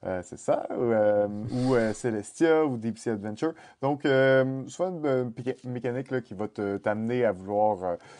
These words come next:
soit prendre un risque et gagner plus ou, euh, jouer, euh, safe et, euh, garder ce que t'as ou, euh, à-, garder ton acquis, euh, sans, euh, pousser un peu trop.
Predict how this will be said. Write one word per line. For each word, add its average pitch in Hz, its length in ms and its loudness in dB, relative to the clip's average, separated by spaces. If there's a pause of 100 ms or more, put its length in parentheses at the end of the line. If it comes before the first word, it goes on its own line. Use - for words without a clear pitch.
soit 165 600 2
prendre 156 300 -6
un 139 120 -2
risque 160 500 0
et 123 80 -2
gagner 117 320 0
plus 143 480 -4
ou, 151 420 -2
euh, 107 160 0
jouer, 120 480 -2
euh, 95 100 2
safe 131 580 -2
et, 117 280 -2
euh, 90 260 -4 (260)
garder 113 320 2
ce - 80 -14
que 113 80 -4
t'as 117 200 -6
ou, 113 600 0
euh, 90 300 -4 (380)
à-, 98 100 -8 (120)
garder 120 320 -2
ton 113 220 -6
acquis, 113 320 -10 (320)
euh, 90 320 -8
sans, 113 420 -6
euh, 92 80 -4 (120)
pousser - 300 -10
un 104 100 -6
peu - 180 -12
trop. 147 200 -6